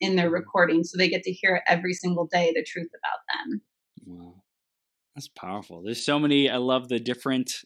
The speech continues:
Speaker 2: elements, the different modalities and tools that you bring in. Uh, I love the energy, how you're talking about, you know, having a conversation with that. And I think it's, it, it's so interesting that we have been,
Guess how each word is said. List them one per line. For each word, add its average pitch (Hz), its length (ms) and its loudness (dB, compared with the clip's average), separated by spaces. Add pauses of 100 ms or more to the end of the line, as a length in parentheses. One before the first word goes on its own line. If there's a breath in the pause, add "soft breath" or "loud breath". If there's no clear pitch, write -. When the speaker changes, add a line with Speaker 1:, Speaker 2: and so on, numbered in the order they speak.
(180)
Speaker 2:
elements, 120 540 -2
the 107 100 -6
different 113 300 -4
modalities 113 560 -2
and 101 100 -8
tools 113 280 -6
that 120 80 -6
you 110 100 -10
bring 113 220 -4
in. 110 220 -6 (300 loud breath)
Uh, 113 40 -8
I 98 140 -2
love 120 240 -4
the 120 140 -2
energy, 113 580 -2
how 110 100 -6
you're 104 160 -4
talking 110 320 -6
about, 107 380 -4
you 110 120 -8
know, 98 140 -6
having 110 240 -6
a 101 40 -8
conversation 104 800 -6
with 110 160 -8
that. 107 320 -2
And 101 160 -4 (400 loud breath)
I 117 80 0
think 143 380 2 (120)
it's, - 440 -2 (580)
it, 123 120 -8 (100)
it's - 180 -4
so 156 220 2
interesting 131 480 -2
that 104 260 -4 (320)
we 123 280 -2
have 113 200 -6
been, 110 400 -6